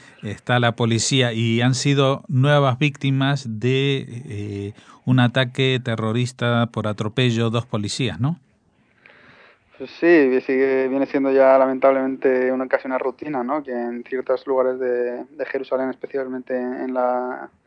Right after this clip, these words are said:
Speaker 1: en lo que se considera Jerusalén Oriental, eh, se produzcan este tipo de ataques, eh, mediante atropello con coche, ¿no? Y ha habido hoy un, un intento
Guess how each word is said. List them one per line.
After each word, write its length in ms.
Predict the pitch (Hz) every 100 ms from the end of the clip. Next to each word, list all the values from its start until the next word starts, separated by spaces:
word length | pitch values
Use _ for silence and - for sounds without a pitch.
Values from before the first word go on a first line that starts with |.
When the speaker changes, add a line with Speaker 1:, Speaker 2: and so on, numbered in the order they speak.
| _ _ _
Speaker 1:
en 60 | 135
lo 40 | 127
que 120 | 135
se 100 | 135
considera 340 | 131 131 131
Jerusalén 400 | 135 131 131 127
Oriental, 520 | 127 127 123 139 156 - _ _ _ - _ _ _
eh, 760 | 147 135 131 131 131 131 131 131
se 120 | 135
produzcan 680 | - 139 135 - 143 139 139
este 180 | 135 139
tipo 340 | 139 135 135
de 520 | 135 135 135 135 131
ataques, 680 | 131 127 143 139 139 135 131 - -
eh, 380 | 143 131 127 127
mediante 460 | 127 131 131 - 131
atropello 540 | 123 131 - 139 135
con 160 | 131 127
coche, 340 | 143 147 139
¿no? 260 | 143 160 143
Y 500 | 127 123 120 120 127
ha 60 | 127
habido 320 | 131 131 127
hoy 160 | 127
un, 340 | 127 127 127 - -
un 100 | 135
intento 800 | 131 135 131 135 127 127 131